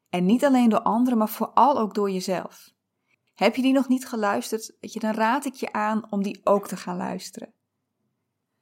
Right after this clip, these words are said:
Vandaag gaat het nog steeds over houden van. Deels nog steeds over houden van jezelf,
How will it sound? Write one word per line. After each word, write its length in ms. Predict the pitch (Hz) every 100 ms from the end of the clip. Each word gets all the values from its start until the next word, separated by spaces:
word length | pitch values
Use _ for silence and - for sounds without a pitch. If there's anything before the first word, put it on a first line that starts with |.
| _
Vandaag 560 | - 220 220 226 294 -
gaat 160 | 254
het 80 | -
nog 140 | 208
steeds 380 | - 202 220 240
over 280 | - 190 190
houden 520 | 185 - 180 196 190
van. 460 | 180 - 185 190 - _ _ _ _
Deels 460 | 185 202 285 339
nog 120 | 330 277
steeds 340 | - 233 226
over 180 | 202 196
houden 340 | 196 202 202
van 160 | 196 180
jezelf, 680 | 175 180 185 247 - -